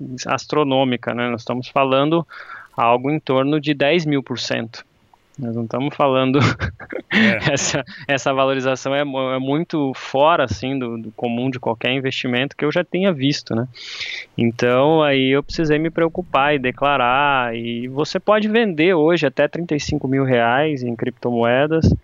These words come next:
Speaker 1: segundo a, a, o que a Receita diz hoje, sem pagar imposto de renda. Então, era um, eu sempre tive uma mentalidade mais de segurar, de holder, né?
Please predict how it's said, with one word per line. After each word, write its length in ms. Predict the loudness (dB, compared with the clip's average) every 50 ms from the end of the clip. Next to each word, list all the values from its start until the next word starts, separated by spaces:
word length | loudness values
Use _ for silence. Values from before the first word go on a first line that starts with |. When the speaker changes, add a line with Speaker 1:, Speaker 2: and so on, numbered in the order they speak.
| _ -20 -20 -20 -20 _ _
Speaker 1:
segundo 640 | -8 -4 -4 -4 -4 -2 -2 0 2 2 2 4 4
a, 340 | 4 2 2 0 -4 -8 -14 -18 -20 -20 -14 -12
a, 180 | -10 -10 -10 -10 -10
o 100 | -12 -10
que 120 | -4 -2 0
a 20 | 0
Receita 460 | 2 0 0 0 0 0 2 0 0
diz 260 | 0 0 0 0 2
hoje, 280 | 2 2 2 0 0 -4
sem 340 | -2 -2 0 2 2 0
pagar 320 | 0 0 0 0 0 0 0
imposto 400 | -2 -2 -2 -4 -4 -4 -6 -6
de 100 | -4 -2
renda. 400 | 0 0 2 2 2 0 0 -2
Então, 480 | -4 -2 -2 -2 -2 -2 -4 -6 -6 -6 -8 -8 -8 -8 -8 -8 -8 -6 -2
era 240 | 0 0 0 2 0
um, 160 | 0 0 0
eu 140 | 0 0 0
sempre 320 | 0 -2 -2 -2 -4 -4
tive 260 | -4 -2 -2 -2 -2
uma 340 | 0 0 0 2 0 -2 -4 -6 _ -20 -20 -20 -20 -20 -18 _ -6
mentalidade 640 | -6 -4 -2 0 0 0 0 0 0 0 -2 -2
mais 260 | -2 -2 -2 -2 -2
de 120 | -4 -8 -10
segurar, 580 | -8 -8 -8 -6 -4 -2 0 0 2 2 0
de 80 | 0 -2
holder, 540 | -4 -2 -2 -2 -2 -2 -2 0 0 0 0
né? 160 | -2 -2